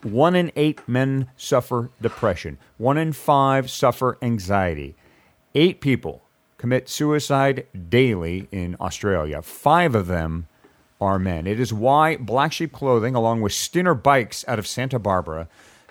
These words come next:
commissioned a short film called The Man Ride.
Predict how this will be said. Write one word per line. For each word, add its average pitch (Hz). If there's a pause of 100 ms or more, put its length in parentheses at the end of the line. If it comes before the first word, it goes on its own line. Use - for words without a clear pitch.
(120)
commissioned 156
a 127
short -
film 135
called 131
The 120
Man 131
Ride. 85